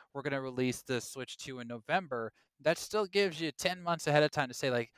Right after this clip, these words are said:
"What can we give the Switch gamers that we've been planning for?" And as I said, like, a few podcasts ago, you know, this is where you could have done, like, a D K title. This is where you could have done, like, a Golden Sun or an F-Zero, and you say, like, "Well, how many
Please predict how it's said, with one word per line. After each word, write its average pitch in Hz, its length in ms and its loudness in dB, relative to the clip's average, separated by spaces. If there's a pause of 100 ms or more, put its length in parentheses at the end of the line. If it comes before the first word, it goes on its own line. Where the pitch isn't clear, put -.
(180)
"What 139 160 -4
can 165 100 -2
we 151 60 -14
give 143 160 -4
the 143 100 -6
Switch - 340 -12
gamers 123 600 -6 (220)
that 131 80 0
we've 127 120 -4
been 120 120 -12 (100)
planning 147 340 0
for?" 120 200 -8
And 127 100 2
as 131 140 4
I 123 60 2
said, 123 160 -4
like, 120 120 2
a - 40 -10
few 139 140 -10
podcasts 147 460 4
ago, 123 280 -2 (440)
you 143 160 -6
know, 117 160 -2 (180)
this 160 140 0
is 175 80 -12
where 165 140 0
you 151 80 0
could 156 120 0
have 131 120 0
done, 170 160 6
like, 143 160 2
a 131 80 2
D 127 180 -4
K 127 180 0
title. 110 400 4
This 123 100 -8
is 151 80 -14
where 147 100 -4
you 135 80 -4
could - 120 -2
have 147 100 0
done, 151 120 0
like, 135 140 -2
a 110 60 -8
Golden 127 360 -6
Sun 110 340 0 (280)
or 127 100 -2
an 117 80 -2
F-Zero, 123 720 2 (240)
and 135 100 0
you 127 60 2
say, 139 140 2
like, 120 160 4
"Well, 123 240 -4
how 160 220 8
many 180 240 -2